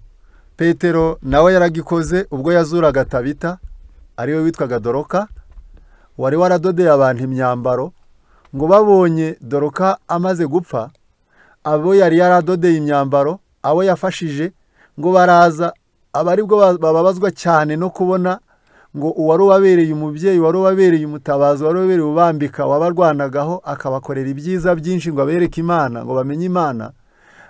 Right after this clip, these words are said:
babonye apfuye, benshi nibwo batangiye kwemera ko babaye imfubyi.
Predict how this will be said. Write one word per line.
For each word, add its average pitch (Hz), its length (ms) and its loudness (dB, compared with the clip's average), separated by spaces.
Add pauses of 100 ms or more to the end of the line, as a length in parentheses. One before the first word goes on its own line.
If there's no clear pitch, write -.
babonye 175 400 2
apfuye, 151 600 -4 (400)
benshi 180 300 -4
nibwo 160 240 -4
batangiye 165 520 -2
kwemera 143 400 -6
ko 151 120 -6
babaye 127 280 -2
imfubyi. 127 540 -10